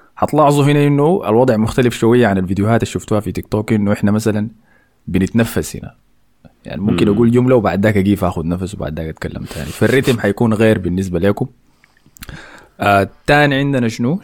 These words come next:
Speaker 1: شكرًا لكل الناس يتفاعلوا معانا، عملوا شير، لايك، سبسكرايب في كل الحتات المختلفة. ال-، الأسبوع اللي فات ده دقينا عدد، كسرنا الريكورد بتاعنا بتاع عدد البلايز اللي في الأسبوع واحد، ذاته ما متذكره كم، لكن شكرًا لكم لأي زول بيسمع.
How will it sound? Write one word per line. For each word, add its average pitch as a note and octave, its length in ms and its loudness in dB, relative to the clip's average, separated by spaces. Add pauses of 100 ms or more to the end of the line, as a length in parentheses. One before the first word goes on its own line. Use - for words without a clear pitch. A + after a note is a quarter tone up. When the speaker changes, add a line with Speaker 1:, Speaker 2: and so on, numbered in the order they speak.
(200)
Speaker 1:
شكرًا D#3 280 0
لكل C#3 280 2
الناس C#3+ 200 -2
يتفاعلوا C3 460 0
معانا، A#2 280 0
عملوا A2+ 200 -4
شير، A2 320 -2
لايك، G2+ 200 0
سبسكرايب G#2 440 -2
في F#2 160 -4
كل G#2 220 -2
الحتات F#2+ 420 -2
المختلفة. F#2+ 600 -4 (580)
ال-، F2 280 -2
الأسبوع G2 360 0
اللي A2+ 80 2
فات A2+ 180 2
ده A2+ 160 2
دقينا A2 340 2
عدد، A2 380 0 (500)
كسرنا C3+ 340 0
الريكورد A2+ 280 0
بتاعنا G#2+ 300 0
بتاع F2+ 200 -6
عدد F2+ 200 -6
البلايز F#2+ 340 0
اللي F2+ 100 -4
في - 80 -20
الأسبوع F#2+ 240 -4
واحد، F#2 240 0
ذاته G#2 240 0
ما G2 80 0
متذكره F2+ 420 -4
كم، F#2+ 220 -6
لكن F#2 200 0
شكرًا A#2 240 2
لكم G#2+ 300 0
لأي G2+ 200 2
زول F#2+ 160 0
بيسمع. F2 300 -8